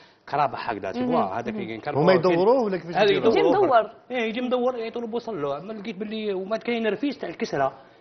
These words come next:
Speaker 1: كاين
Speaker 2: مم.
Speaker 1: رفيس، هذا رفيس، لا، لا، هذا رفيس اللي كنا حضرناه. يعني أنا كنت، كانوا لي زانكيدو ناقصين كانوا هنايا.
Speaker 2: مهم.
Speaker 1: هذا رفيس باش يتحضر ب-، في قسنطينة يتحضر بالسميد.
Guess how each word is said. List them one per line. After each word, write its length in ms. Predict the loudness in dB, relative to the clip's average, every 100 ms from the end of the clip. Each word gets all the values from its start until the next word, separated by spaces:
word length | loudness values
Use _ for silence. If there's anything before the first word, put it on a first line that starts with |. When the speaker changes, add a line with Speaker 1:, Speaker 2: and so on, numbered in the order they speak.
| -6
Speaker 1:
كاين 240 | -2 0
Speaker 2:
مم. 60 | 0
Speaker 1:
رفيس، 280 | -2 -4 -2
هذا 200 | 0 0
رفيس، 280 | -2 -2
لا، 100 | 0
لا، 140 | 2 2
هذا 140 | 0
رفيس 300 | -4 -6 -8 -16 -20 _
اللي 100 | -10
كنا 260 | -6 -4 -4
حضرناه. 420 | -6 -2 0 0
يعني 200 | 0 0
أنا 140 | 0 -2
كنت، 760 | -2 -4 -4 -4 -2 0 -2
كانوا 200 | -4 -4
لي 100 | -4
زانكيدو 380 | -2 -2 0 0
ناقصين 360 | 2 -2 -4 -8
كانوا 220 | -4 -2
هنايا. 280 | -2 -2 -6 -6
Speaker 2:
مهم. 300 | -2 0 2
Speaker 1:
هذا 120 | 2 0
رفيس 180 | -2
باش 140 | -10 -12
يتحضر 400 | -10 -8 -6 -6
ب-، 120 | -8
في 160 | -10 -10
قسنطينة 420 | -10 -12 -12 -12
يتحضر 340 | -14 -8 -6
بالسميد. 380 | -6 -8 -8